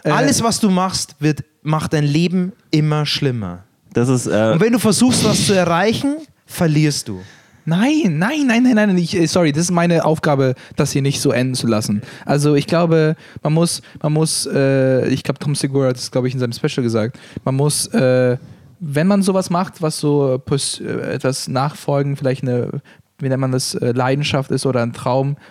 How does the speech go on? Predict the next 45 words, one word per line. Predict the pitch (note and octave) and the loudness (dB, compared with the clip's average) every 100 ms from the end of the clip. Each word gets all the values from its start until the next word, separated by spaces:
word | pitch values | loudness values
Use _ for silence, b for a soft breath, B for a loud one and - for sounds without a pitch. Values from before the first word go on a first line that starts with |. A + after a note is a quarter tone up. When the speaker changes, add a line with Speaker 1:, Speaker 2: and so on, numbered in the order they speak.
| - | -6
Speaker 1:
oder | C3 | -2
eine | B2 | -2
kreative | B2 C3 B2 C#3 B2+ | -2 -4 -2 -2 0
Arbeit, | C3 C3+ C3+ | 0 0 -2
dann | C3 | -2
muss | D3+ D#3 | -2 -2
man | C#3 | -2
davon | C3+ C#3+ | -2 -4
ausgehen, | A#2+ D3+ D3 | -4 -4 -2
dass | C3 - | -4 -4
es | |
nicht | C#3+ D3 | -8 -8
funktioniert | D3+ C#3+ C3+ C#3+ E3+ B B - | -10 -10 -4 -2 -4 B B -8
und | C3+ C3+ - _ - | -8 -8 -16 _ -4
das | C#3 - | -4 -4
akzeptieren, | - - C#3 - D#3 F3 F3 | -10 -8 -10 -4 0 0 0
dass | D3 C#3+ | -2 -4
es | C#3 | -2
auch | C#3 | -2
nicht | C#3+ | -4
funktionieren | - E3 - E3+ E3+ | -6 -8 -2 -2 0
kann. | F3+ F3 F#3 B B B - | 0 -2 -4 B B B -6
Und | C#3+ C#3 | -4 -2
dann | C#3+ C3 | -2 -2
ist | - C#3+ - | -8 -8 -6
quasi | C#3+ B2+ B2+ | -4 -4 -4
die | C3 | -2
ganze | C3 C3 B2+ | -2 -2 -6
Zeit, | - B2+ B2+ | -2 -2 -2
Speaker 3:
Aber | - - - | -8 -14 -4
Speaker 1:
versteht | - | 0
ihr, | |
was | - | 2
Speaker 3:
darum | C#3 C3+ | 2 2
Speaker 1:
ich | |
meine? | A#2+ | 0
Speaker 3:
ging's | A#2+ | 0
jetzt | A2+ | 0
gar | A2+ | 0
nicht. | G2+ | 0
Er | A#2 A2 | 2 2
redet | A#2 A2 | 0 0
über | G#2+ | 0
reiche | G2+ G2 G2 | 0 0 0
Leute. | F#2 - | -2 -4